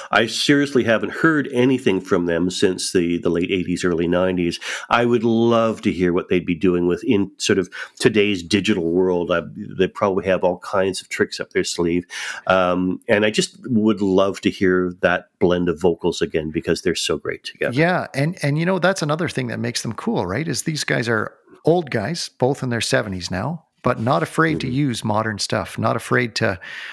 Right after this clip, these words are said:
Speaker 2: play around with digital effects and, and, you
Speaker 1: Mm-hmm.
Speaker 2: know, the latest advances in synthesizers and stuff. So,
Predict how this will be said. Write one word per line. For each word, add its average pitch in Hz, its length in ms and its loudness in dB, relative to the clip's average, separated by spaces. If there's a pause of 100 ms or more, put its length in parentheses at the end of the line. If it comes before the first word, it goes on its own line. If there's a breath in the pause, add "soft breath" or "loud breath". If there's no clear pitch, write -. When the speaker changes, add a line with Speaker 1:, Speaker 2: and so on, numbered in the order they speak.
(200 loud breath)
Speaker 2:
play 139 200 2
around 123 380 2
with 110 300 -6
digital 120 340 0
effects - 520 -2
and, 95 320 -6 (240)
and, 92 240 -6 (480)
you - 140 -4
Speaker 1:
Mm-hmm. - 40 0
Speaker 2:
know, 104 120 -2
the 104 120 -2
latest 110 320 0
advances 107 500 -4
in 101 100 -6
synthesizers 117 800 -4
and 120 120 -6
stuff. - 260 -6
So, 104 300 -2